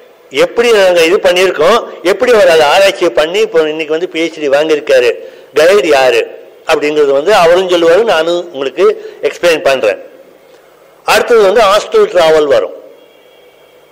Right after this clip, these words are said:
ஹாஸ்டல் டிராவலுக்கு ஏதோ நான் பொய் சொல்ல வேண்டியதில்லை, இவரே இருக்காரு. இவரை வச்சு நான் நிறைய தடவை இவருக்கு எக்ஸ்பிளைன் பண்ணியிருக்கேன்.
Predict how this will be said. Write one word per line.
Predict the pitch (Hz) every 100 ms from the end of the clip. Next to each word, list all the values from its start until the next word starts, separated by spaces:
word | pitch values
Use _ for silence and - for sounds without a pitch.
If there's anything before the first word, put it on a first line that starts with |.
| _ _ _ _ _ _ _ 147
ஹாஸ்டல் | 190 233 208
டிராவலுக்கு | 202 196 196 180
ஏதோ | 190 170 156
நான் | 151 160
பொய் | 180 196
சொல்ல | 202 190
வேண்டியதில்லை, | 180 180 175 175 220
இவரே | 175 185 196 175
இருக்காரு. | 175 175 160 175
இவரை | 170 196
வச்சு | 190 196 196
நான் | 170
நிறைய | 160 175 175
தடவை | 165
இவருக்கு | 170 160 151
எக்ஸ்பிளைன் | - 180 160
பண்ணியிருக்கேன். | 143 147 135 101